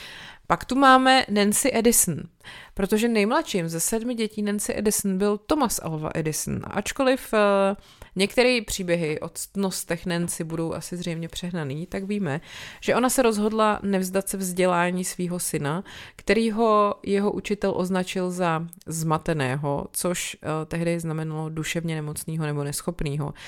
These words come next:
A on byl zřejmě dyslektik, jo, kdy pros-, v době, kdy tahleta porucha učení prostě nebyla nějak jako rozpoznávaná ani chápaná.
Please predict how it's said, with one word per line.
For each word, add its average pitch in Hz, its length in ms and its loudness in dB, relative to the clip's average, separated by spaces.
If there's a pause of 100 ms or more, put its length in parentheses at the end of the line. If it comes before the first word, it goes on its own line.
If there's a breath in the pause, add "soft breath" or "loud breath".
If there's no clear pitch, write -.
(420 loud breath)
A 165 100 2
on 202 160 2
byl 214 240 6
zřejmě 180 960 2
dyslektik, 170 640 0 (100)
jo, 165 180 0
kdy 170 180 -4
pros-, - 360 -6
v 165 40 -12
době, 160 240 -2
kdy 160 140 -4
tahleta 156 320 -4
porucha 156 320 -4
učení 156 580 -6
prostě - 340 -10
nebyla 147 320 -2
nějak 143 340 -6
jako - 360 -6 (280)
rozpoznávaná 139 960 -2
ani 147 160 -6
chápaná. 143 540 -6